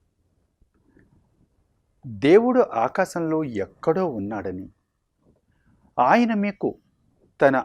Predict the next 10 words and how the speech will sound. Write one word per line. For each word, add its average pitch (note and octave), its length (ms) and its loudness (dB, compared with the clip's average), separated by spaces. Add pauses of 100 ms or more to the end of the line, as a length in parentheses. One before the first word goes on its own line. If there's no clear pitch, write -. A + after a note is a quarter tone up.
(120)
అనుగ్రహాన్ని D#3 680 -6
ప్రసాదించేందుకు, G2+ 1000 -8 (2500)
మీ F#3 160 -2 (280)
కోరికలను D#3+ 500 0
తీర్చేందుకు, G#2+ 840 -8 (2750)
మీ A3 140 2 (200)
ఆకాంక్షలను D#3 840 -4 (160)
నెరవేర్చేందుకు, A2 880 0 (3250)
ఇహపర G#3 520 2
సుఖాలను D3 600 -4